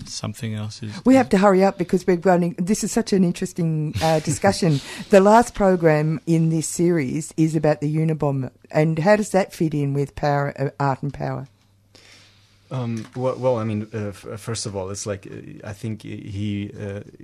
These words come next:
Speaker 3: gets interested in that because there's another synchronicity. It's because, uh, uh, in the nineteen nineties is not only, uh, this, um, artist sort of art terrorism, but also actual terrorism from right wing and, or, like, right wing groups in, in, uh,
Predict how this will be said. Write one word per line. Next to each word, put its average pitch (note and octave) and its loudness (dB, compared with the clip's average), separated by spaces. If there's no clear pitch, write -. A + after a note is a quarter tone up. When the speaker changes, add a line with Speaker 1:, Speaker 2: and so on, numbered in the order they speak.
Speaker 3:
gets A2+ -4
interested A#2+ -4
in G2+ -2
that G2 -4
because G#2 -8
there's G2+ -6
another G#2+ -2
synchronicity. G#2 -4
It's - -16
because, - -12
uh, G2+ -12
uh, G2 -10
in G#2 -8
the G2 -6
nineteen G2 -6
nineties G2+ -8
is F#2+ -10
not G2 -6
only, G2 -6
uh, F#2+ -10
this, - -10
um, F2+ -14
artist G#2 -6
sort G2+ -6
of - -14
art A#2+ 0
terrorism, G#2 -2
but G2+ -6
also G#2+ -8
actual G#2+ -6
terrorism F#2+ -6
from F2+ -8
right F#2 -6
wing F#2 -8
and, F2 -12
or, G2 -14
like, F#2 -16
right G2 -6
wing G2 -4
groups F#2+ -8
in, F#2+ -8
in, F#2 -10
uh, - -12